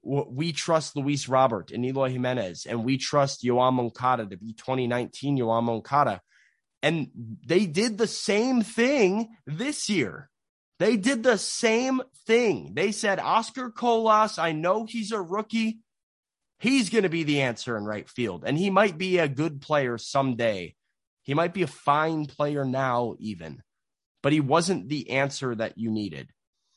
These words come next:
They did go get Andrew Benintendi, but they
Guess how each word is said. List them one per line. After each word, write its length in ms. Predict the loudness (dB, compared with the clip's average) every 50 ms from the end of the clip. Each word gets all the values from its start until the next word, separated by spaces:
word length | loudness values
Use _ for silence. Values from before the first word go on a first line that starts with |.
| _ _ _ _ _ _
They 240 | 0 2 2 2 4
did 300 | 4 4 4 4 4 4
go 160 | 4 4 4
get 320 | 4 2 2 0 2 0
Andrew 280 | 0 0 0 0 -2 -2
Benintendi, 840 | 0 0 2 2 0 -2 -4 -4 -4 -4 -2 -2 -4 -4 -6 -8 -12 _ _ _ _ _ _ _ _ _ _ _ _ _ _ _ _ _ _ _ _ 2
but 300 | 4 4 4 2 -2 -12 _ _ _
they 560 | -6 -2 0 2 2 2 2 0 -2 -4 -8